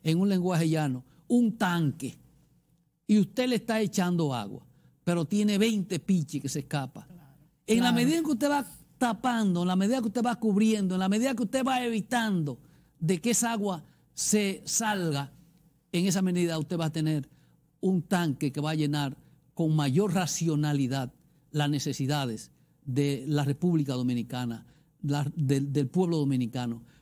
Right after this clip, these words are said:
Speaker 1: Pero algo muy, muy, muy importante. En la medida en que un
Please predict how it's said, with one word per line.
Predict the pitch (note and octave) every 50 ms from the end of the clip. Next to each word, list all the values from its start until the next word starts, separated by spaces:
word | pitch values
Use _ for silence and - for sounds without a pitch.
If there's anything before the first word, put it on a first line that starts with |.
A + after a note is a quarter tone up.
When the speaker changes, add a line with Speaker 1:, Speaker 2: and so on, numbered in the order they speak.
| _ _ _
Speaker 1:
Pero | - A3 A3+ A3+ B3+
algo | D4+ E4 D4+ D4+ C#4
muy, | B3+ B3 C4+ C#4+ C#4 C4+ B3 - - -
muy, | - G3+ G#3+ A#3+ A#3 A3+ A3 G#3+ - - -
muy | F3+ F3+ G3 G3+ G3+ G#3+ -
importante. | G3+ F3+ E3 - D#3 C#3+ C#3 - C3+ A#2+ A2+ G#2+ G2+ G2 - G2 - - _ _ _ _ _ _ _ _ _ _ _ _ _ _ _ -
En | - A#3
la | B3 A#3+ A#3+
medida | A#3 A#3 A#3 C#4 D#4 D#4+ D#4+
en | D4+ C#4
que | - - B3+ A#3+ A3 G#3+ - - - - _ _ _ _ _ _ _ _ _ _ _ _ _ _ _ _ _ _ _ _ _ _ _ _ _ _
un | - B3+ C#4+ D4+ D4 C#4 C4+ C4 B3+ -